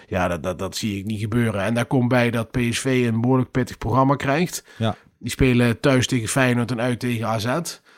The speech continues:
Speaker 1: Ja, en dan volgens mij ook nog een, nog een andere uitwedstrijd tussendoor. Dus ja, wat dat er gaat, eh, ziet het er voor Ajax gewoon gigantisch goed uit.
Speaker 2: Heel goed uit. En nog in de beker en nog in de
Speaker 1: Ja.
Speaker 2: Europa League. Ajax, eh,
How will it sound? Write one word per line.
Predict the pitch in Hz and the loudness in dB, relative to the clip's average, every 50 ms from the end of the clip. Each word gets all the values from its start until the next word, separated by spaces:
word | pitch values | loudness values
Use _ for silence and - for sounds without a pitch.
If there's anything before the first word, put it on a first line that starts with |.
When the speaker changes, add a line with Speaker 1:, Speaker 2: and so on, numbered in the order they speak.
| - _ _ _ _ _ _ _ _ | -20 _ _ _ _ _ _ _ _
Speaker 1:
Ja, | - - 95 240 123 110 98 80 | -18 -12 -8 -6 -6 -6 -6 -6
en | 82 120 | -6 -6
dan | 123 120 | -6 -6
volgens | - 135 127 104 120 | -6 -6 -6 -6 -6
mij | 123 123 | -6 -6
ook | 120 | -6
nog | 120 117 - | -6 -8 -8
een, | - 123 120 117 | -8 -8 -8 -6
nog | 123 123 117 | -6 -6 -6
een | 120 | -6
andere | 113 120 139 143 139 | -6 -6 -6 -6 -6
uitwedstrijd | 131 143 147 135 143 135 - - 139 135 - | -6 -6 -6 -8 -8 -8 -6 -6 -6 -6 -4
tussendoor. | 147 143 131 - 135 135 135 135 143 151 156 - - - - - | -4 -6 -4 -4 -4 -4 -4 -2 -2 -4 -6 -8 -14 -20 -20 -12
Dus | - 101 98 - | -8 -8 -6 -4
ja, | 113 104 113 113 107 101 | -2 -2 0 -2 -2 -4
wat | - 101 | -6 -10
dat | 101 101 104 - | -10 -8 -8 -6
er | 117 | -6
gaat, | 101 110 107 98 104 120 117 - - - | -4 -4 -4 -4 -6 -6 -8 -10 -14 -14
eh, | - - 101 98 101 104 101 101 101 98 104 104 104 101 98 95 - 101 98 - - 95 - | -12 -10 -8 -8 -8 -8 -8 -8 -8 -8 -8 -8 -8 -8 -8 -10 -10 -10 -12 -12 -14 -16 -14
ziet | - - 120 104 | -12 -10 -10 -8
het | - 104 | -8 -8
er | 98 104 | -8 -8
voor | 95 110 | -6 -6
Ajax | 90 98 101 101 - | -4 -4 -4 -6 -6
gewoon | - 107 107 104 104 | -6 -8 -8 -8 -10
gigantisch | - - - 120 98 110 104 101 101 90 107 - | -10 -6 -4 -2 0 0 0 -2 -2 -4 -8 -8
goed | - 113 107 101 | -6 -6 -6 -4
uit. | 117 113 104 92 87 - - - _ _ _ _ _ _ _ | -4 -4 -4 -4 -6 -10 -12 -14 _ _ _ _ _ _ _
Speaker 2:
Heel | - 101 110 120 131 127 | 0 2 4 4 4 4
goed | 82 80 120 110 - | 2 2 0 2 2
uit. | 104 98 98 92 - - | 2 0 0 -2 -2 -4
En | - 113 131 135 135 | -2 0 2 4 6
nog | 135 123 110 107 | 4 4 4 4
in | 123 117 117 | 4 4 4
de | 113 | 4
beker | 98 120 120 120 120 120 110 - 127 120 113 | 4 4 4 4 4 2 2 2 0 0 0
en | - 110 127 131 | 0 2 4 6
nog | 127 127 120 - - | 6 6 4 4 4
in | 127 117 | 4 6
de | 113 | 6
Speaker 1:
Ja. | 113 113 160 117 | 6 6 6 6
Speaker 2:
Europa | 117 117 117 - 123 | 6 4 4 2 2
League. | 117 110 113 113 110 104 - - - - - - - - | 2 2 2 0 0 -2 -8 -14 -20 -20 -20 -20 -18 -6
Ajax, | - - 120 127 131 131 131 123 120 - - - - - | -2 2 4 4 6 6 6 4 2 2 -2 -2 -2 0
eh, | - 113 113 110 110 | 0 0 2 2 0